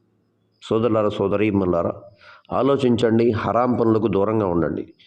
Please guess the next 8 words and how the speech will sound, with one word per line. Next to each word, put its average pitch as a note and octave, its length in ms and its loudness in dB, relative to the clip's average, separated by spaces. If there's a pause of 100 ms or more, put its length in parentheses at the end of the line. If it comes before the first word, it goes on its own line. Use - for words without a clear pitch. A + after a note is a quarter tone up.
(280)
ఇవన్నీ G#2+ 320 2
హరాం A#2+ 400 -2
పనులు. C#3 640 0 (680)
ఉత్తినే C#3 380 0
ఎవరు C3 600 0 (200)
ఈ A2+ 80 2
పనులు A#2+ 300 2
మానేయలేదు. C3 800 2